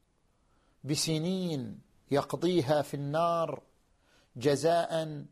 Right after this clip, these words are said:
لما شربه في خمس دقائق؟ إن عدم التعادل بين مدى الذنب ومدى العقوبة يتنافى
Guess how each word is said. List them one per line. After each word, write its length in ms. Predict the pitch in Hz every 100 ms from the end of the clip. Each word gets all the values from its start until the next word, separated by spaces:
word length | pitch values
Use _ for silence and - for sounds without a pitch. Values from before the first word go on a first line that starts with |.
| _ _ _ -
لما 440 | 127 151 156 151
شربه 920 | - 139 139 160 151 131 143 143 135 - _ _
في 160 | -
خمس 380 | 131 - 135 -
دقائق؟ 640 | 120 113 - 113 113 107 - _ - _ _ _ _ _ _ - - _
إن 220 | 147 151 151
عدم 460 | 135 185 185 175
التعادل 1000 | 165 - - 135 151 185 165 156 131 104 - _ _
بين 680 | 117 113 170 180 147 123 107 - _ _ -
مدى 640 | 131 143 202 185 156 120 - - _ -
الذنب 560 | 135 120 120 135 117 98 _ _ _ _ -
ومدى 500 | 123 147 170 208 196
العقوبة 760 | 175 139 147 180 170 156 165 - - - - - _
يتنافى 960 | 131 139 147 143 156 151 - 143 139